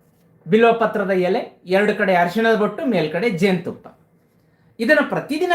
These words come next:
ಯಾರು ಮಾಡ್ತಾರೆ ನವರಾತ್ರಿಯಲ್ಲಿ, ವರ್ಷ ತುಂಬೋದ್ರೊಳಗಡೆ ನೀವು ಏನು ಕೇಳಿರ್ತೀರಾ ಅದು ನೂರಕ್ಕೆ ಸಾವಿರ, ಸಾವಿರ ಪಟ್ಟು ಸಕ್ಸಸ್ ಆಗತ್ತೆ. ಬರೆದಿಟ್ಕೊಳ್ಳಿ, ಇದರಲ್ಲಿ ಯಾವ ಎರಡು ಮಾತಿಲ್ಲ. ನೋಡಿ,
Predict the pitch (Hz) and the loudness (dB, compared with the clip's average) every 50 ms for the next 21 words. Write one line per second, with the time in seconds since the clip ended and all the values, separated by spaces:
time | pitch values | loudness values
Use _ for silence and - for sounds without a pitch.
0 | 320 302 277 262 269 262 262 247 240 247 247 247 226 214 196 175 170 170 185 202 | 4 4 4 4 4 2 2 0 0 0 0 -2 -2 -2 -2 -4 -4 -2 0 2
1 | 214 220 220 - 208 190 175 151 143 156 214 - - _ _ _ _ _ _ _ | 0 0 0 -4 -6 -4 -4 -4 -6 -8 -12 -14 -16 _ _ _ _ _ _ _
2 | _ _ _ _ 151 175 220 254 - - - - 330 330 320 294 247 240 269 269 | _ _ _ _ 0 2 2 2 0 -4 -4 -4 -4 -2 -2 -2 -2 2 2 2
3 | 262 262 247 233 226 226 226 277 277 240 226 214 196 185 180 208 262 311 285 - | 2 2 2 2 2 0 0 -2 -2 -2 -2 -2 -2 0 0 0 0 -2 -4 -2
4 | 262 240 226 226 214 214 220 - 220 214 240 226 208 180 226 277 - - _ _ | 0 2 4 4 2 0 -2 -4 0 0 2 2 2 0 -2 -6 -6 -12 _ _
5 | _ - 165 165 185 202 226 262 285 294 294 285 269 - - - 285 277 277 - | _ -10 -6 -4 -2 0 0 2 2 4 2 2 2 0 -4 -2 -2 -2 -2 -4
6 | - - 196 185 208 226 240 247 254 247 254 247 247 - 226 202 196 214 214 226 | -4 -2 0 0 2 2 0 2 2 2 2 2 0 0 -2 0 2 2 2 2
7 | 226 233 226 226 - 214 214 - - 240 233 - - 196 - - 226 220 220 - | 2 2 0 0 -2 -6 -6 -2 -4 -4 -4 -2 -6 -6 -6 -4 -6 -6 -4 -2
8 | 208 196 185 185 185 - 240 196 160 135 185 202 208 180 170 143 - - - - | -2 -2 -2 -2 -4 -4 -6 -6 -4 0 2 2 2 2 -2 -6 -8 -14 -20 -20
9 | - - _ _ _ - 143 165 190 196 196 202 202 208 208 214 220 220 214 214 | -20 -20 _ _ _ -12 -4 -2 -2 -2 0 -2 0 2 4 4 4 4 2 0
10 | 202 196 190 190 185 180 170 165 151 - - 143 - - _ _ _ _ _ _ | -2 -2 -2 -2 -4 -4 -4 -6 -8 -8 -12 -20 -20 -20 _ _ _ _ _ _
11 | _ _ _ _ _ _ _ _ _ _ _ _ _ _ _ _ _ _ _ _ | _ _ _ _ _ _ _ _ _ _ _ _ _ _ _ _ _ _ _ _
12 | _ _ _ _ _ - 170 208 226 208 - - - | _ _ _ _ _ 2 4 4 4 2 0 -4 -10